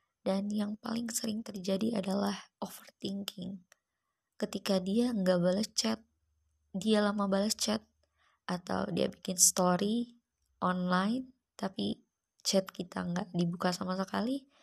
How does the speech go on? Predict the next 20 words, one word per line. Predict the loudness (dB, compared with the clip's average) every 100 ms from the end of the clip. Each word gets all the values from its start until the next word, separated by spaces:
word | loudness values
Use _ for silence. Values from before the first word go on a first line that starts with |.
| -20 -20 _
itu | -6 0 2
yang | 2
bakalan | -2 0 0 0 -2 -6 -10 -2
jadi | 4 4 4 0 0 -4 _ _ _ _ _ _ _ _ _ _ _ _ _ _ _ _ _ _ _
bahan | 2 2 4 0
overthinking | -2 -2 -4 -6 -4 -2 0 0 0 0
gitu. | -2 -2 -6 -8 -16 _ _ _ _ _ _
Kayak, | -6 -4 -4 -8
"Kenapa | -4 -4 -2 0
sih | 0 -2 -6 -14 _ _ _ _ _ -6
lu | -2
kayak | 0 0 -2
gini?" | -2 0 0 0
gitu. | -4 -6 -8 -8 -12 -6
Saat | 0 2 0 -2 _ _
lu | -2 2
bahagia, | 2 2 -2 -2 0 2 0 -2 -6 _ _ _ _ _
saat | -8 -4 -2 -2 -6 _ _ _ -4
lu | -4
terluka, | -2 0 0 -2 -4 -2 -2 -4